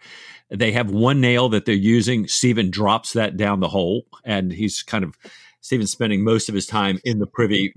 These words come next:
dealing with hypotheses about how to best do this. Jagiello is just kind of A D H D all over the place rather than sticking with the assigned area. Oftentimes, <laughs> y-, you know,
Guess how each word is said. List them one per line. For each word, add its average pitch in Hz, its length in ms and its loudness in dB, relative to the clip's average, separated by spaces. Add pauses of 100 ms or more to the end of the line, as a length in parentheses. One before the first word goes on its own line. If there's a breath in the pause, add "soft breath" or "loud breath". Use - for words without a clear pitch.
dealing 120 320 0
with 101 120 0 (100)
hypotheses 98 800 -2
about 90 280 -4
how 98 120 -2
to 92 100 -4
best 85 380 -6
do 92 160 -2
this. 95 180 -4 (400 loud breath)
Jagiello 123 640 2
is 104 100 -2
just - 200 -8
kind 113 180 -2
of 85 160 -2
A 117 180 0
D 107 200 0
H 101 260 -2
D 98 240 -2
all 113 300 0
over 107 220 0
the 95 100 -4
place 98 340 -4
rather 92 240 -4
than 85 160 -8
sticking 104 420 -6
with 98 140 -4
the 95 80 -10
assigned 95 560 -2
area. 104 440 0 (440 loud breath)
Oftentimes, 113 640 -2 (100)
<laughs> - 140 -12
y-, 131 140 0
you 117 140 -2
know, 101 180 -6